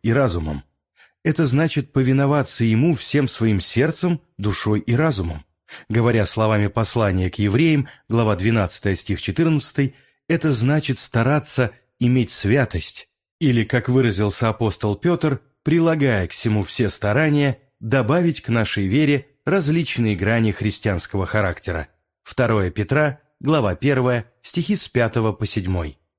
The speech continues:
Апостол Павел не мог использовать в качестве иллюстраций автогонки и круиз-контроль,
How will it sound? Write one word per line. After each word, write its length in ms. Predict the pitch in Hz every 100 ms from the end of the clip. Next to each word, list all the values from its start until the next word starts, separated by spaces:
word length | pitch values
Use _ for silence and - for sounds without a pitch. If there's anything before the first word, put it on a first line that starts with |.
| _ _ _
Апостол 540 | 120 120 113 - 117
Павел 360 | 113 185 170 160
не 140 | 170
мог 280 | 180 135 -
использовать 600 | 101 - 113 95 98 95
в 80 | -
качестве 520 | 107 95 92 - 98
иллюстраций 720 | 95 95 139 147 143 139 139 _
автогонки 760 | - 117 - 90 98 139 131 131
и 280 | 117 - 151
круиз-контроль, 880 | - 123 104 - 123 110 107 80